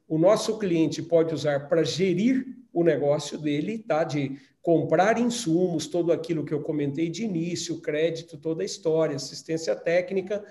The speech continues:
como nós também podemos mandar muita informação pra ele, inclusive vídeos que demonstram tecnologia, é, desenvolvidas ou ajustadas por nós ou por nossos fornecedores.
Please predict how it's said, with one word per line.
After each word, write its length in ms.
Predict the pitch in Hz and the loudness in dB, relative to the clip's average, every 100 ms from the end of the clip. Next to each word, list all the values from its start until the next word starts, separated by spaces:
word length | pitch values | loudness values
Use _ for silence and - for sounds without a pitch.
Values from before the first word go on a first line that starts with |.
| - _ _ | -20 _ _
como 300 | - 277 302 | 4 4 6
nós 320 | 233 220 269 - | 4 4 2 2
também 380 | 208 165 170 | 2 4 2
podemos 400 | 175 160 170 160 | 2 2 2 0
mandar 400 | 170 165 151 165 | 2 2 4 2
muita 580 | 165 160 202 262 277 226 | 2 2 6 6 6 2
informação 680 | 175 - 165 151 143 156 143 | 0 2 0 0 -4 -4 -4
pra 220 | 143 135 | -4 0
ele, 460 | 185 202 139 135 - _ - | 2 2 0 -6 -12 _ -2
inclusive 800 | 202 269 254 196 147 208 254 247 | 2 2 2 0 0 0 0 -2
vídeos 640 | 165 127 226 262 214 190 | -2 -2 2 2 2 -2
que 100 | 208 | -6
demonstram 840 | 160 170 147 160 208 - 175 160 - | 0 2 2 4 4 2 -2 -2 -2
tecnologia, 1300 | 147 - 147 135 131 127 160 190 196 196 190 - - _ | -4 -2 -4 -2 -4 -6 -6 -2 2 2 -2 -10 -20 _
é, 200 | 147 151 | -2 0
desenvolvidas 920 | 143 135 175 151 151 139 180 170 160 156 | 0 -2 -2 0 -2 -2 -2 0 0 0
ou 220 | 147 143 | 2 2
ajustadas 760 | 143 156 - - 160 170 175 - | 0 -4 -8 -2 2 2 0 -2
por 260 | 170 147 | -2 -2
nós 280 | 139 160 170 | 2 0 0
ou 80 | - | -2
por 160 | 160 | -4
nossos 360 | 143 143 139 127 | -2 -2 -4 -10
fornecedores. 960 | - 147 139 139 151 143 127 - - | -6 -4 -4 -4 -6 -6 -6 -10 -16